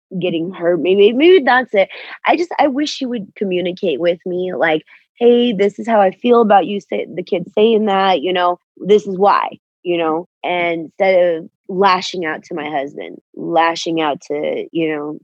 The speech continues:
about me or lashing out to anyone who's around her because she's mad at that situation. But she has also tried to be a lot like me. Like, one of the parent teachers, she showed up, she was with the kids and we were with the kids too. We showed up for, um,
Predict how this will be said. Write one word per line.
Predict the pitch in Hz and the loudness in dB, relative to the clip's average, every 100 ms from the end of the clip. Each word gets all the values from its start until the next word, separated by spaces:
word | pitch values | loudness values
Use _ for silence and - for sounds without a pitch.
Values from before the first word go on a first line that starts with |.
| _ - | _ -6
about | 160 151 117 | -2 -2 -2
me | 160 160 156 | -4 -2 -2
or | 151 | 0
lashing | 170 175 - 180 | 2 0 -2 -4
out | 170 | -4
to | 202 | -6
anyone | 190 175 170 160 | -4 -4 -2 -2
who's | 156 151 | -2 -4
around | 151 151 147 | 0 0 0
her | 147 127 | -2 -4
because | 160 156 139 143 143 _ | -4 -6 -6 -6 -10 _
she's | - 175 156 | -8 -4 -2
mad | 160 160 160 151 | 0 0 0 0
at | 143 143 | 0 0
that | 135 - | 0 -2
situation. | 139 143 - - 143 - - - _ | -8 -10 -6 -6 -6 -10 -12 -14 _
But | 202 | -2
she | - 330 | 2 2
has | 285 | 4
also | 160 214 214 208 | 4 2 0 -4
tried | - 185 175 | 0 0 0
to | 160 | -4
be | 170 170 | -4 -4
a | - | -4
lot | 160 160 151 - | -2 0 0 -2
like | 151 165 202 220 226 | -6 0 2 2 0
me. | 170 156 151 147 | -4 -2 -2 -4
Like, | 156 156 160 - | -4 -4 -4 -4
one | 214 254 | 2 2
of | 226 | 4
the | 220 214 185 208 | 4 4 2 0
parent | 202 180 | 0 0
teachers, | - 175 165 151 143 - _ _ | -2 -4 0 -2 -2 -10 _ _
she | - 196 | -8 -2
showed | - 170 | 0 2
up, | 160 156 156 | 4 2 -2
she | 170 196 | -2 0
was | 170 | 0
with | 156 151 | -2 -4
the | |
kids | 160 151 151 | -6 -6 -4
and | 147 147 147 | -2 -2 -2
we | 156 | -2
were | 147 | -2
with | 143 | -4
the | - | -6
kids | - 139 - | -8 -8 -6
too. | 156 147 143 139 | -6 -4 -4 -4
We | 156 | -6
showed | - 156 | -4 -2
up | 147 147 _ | -2 -4 _
for, | 156 - - | -16 -16 -8
um, | 147 143 139 | -4 -4 -4